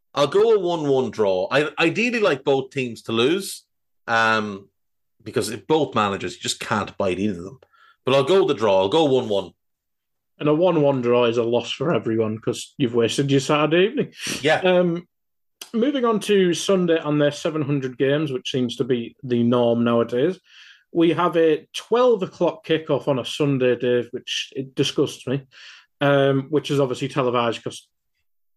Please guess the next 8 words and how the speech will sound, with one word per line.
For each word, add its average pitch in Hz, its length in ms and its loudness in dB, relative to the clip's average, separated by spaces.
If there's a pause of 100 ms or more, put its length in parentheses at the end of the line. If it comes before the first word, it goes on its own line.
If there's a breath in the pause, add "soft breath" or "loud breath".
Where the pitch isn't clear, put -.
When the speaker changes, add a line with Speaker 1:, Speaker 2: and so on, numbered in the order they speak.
(160)
Speaker 2:
Chelsea 123 360 -2
and 117 60 -2
Arsenal 113 320 -4
couldn't 117 180 -2
do 113 120 0
the 107 80 -2
Saturday. 123 540 0 (480 loud breath)
Um, 151 680 2